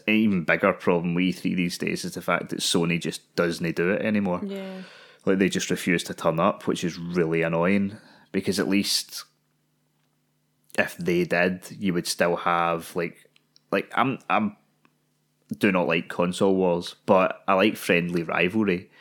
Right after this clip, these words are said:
Speaker 1: And when it would come to E three and it'd be like, "Oh, who's gonna put on the better conference?" And you'd have, like, you'd have, Mi-, I mean, Nintendo were still over in the corner, sort of fiddling with their willy a bit, but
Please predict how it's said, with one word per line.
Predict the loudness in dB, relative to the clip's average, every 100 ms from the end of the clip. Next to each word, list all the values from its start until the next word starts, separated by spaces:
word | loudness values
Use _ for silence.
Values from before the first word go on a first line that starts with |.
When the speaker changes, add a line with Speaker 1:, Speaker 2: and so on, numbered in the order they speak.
| _ 0
Speaker 1:
And | 0 2 -2 -4 -10 -10
when | 2 2
it | 2 -2 0
would | 0 2
come | 0 2
to | 0
E | 0 -2
three | 0 2
and |
it'd | 2 2
be |
like, | 0
"Oh, | 0
who's | 0 0 0
gonna | 0 -2
put | 0
on | 0
the | 0
better | 0 0
conference?" | 0 0 0 0 0 0 0 0
And |
you'd | 0 0
have, | -2
like, | 0 -2 -6 -20 -20 -4
you'd | 0 0
have, | 2
Mi-, | 0 0
I | -6 0
mean, | 0 2
Nintendo | 0 2 2 4 2
were | 2
still | 0 0 0
over | 0
in | -2
the | -2
corner, | -2 0 -2 -4
sort | -2 -2
of | -2
fiddling | -4 -4 -4 -6
with | -4
their | -2
willy | -2 0 2
a |
bit, | 2 0 -2 -18 -20 -20 0
but | 4 4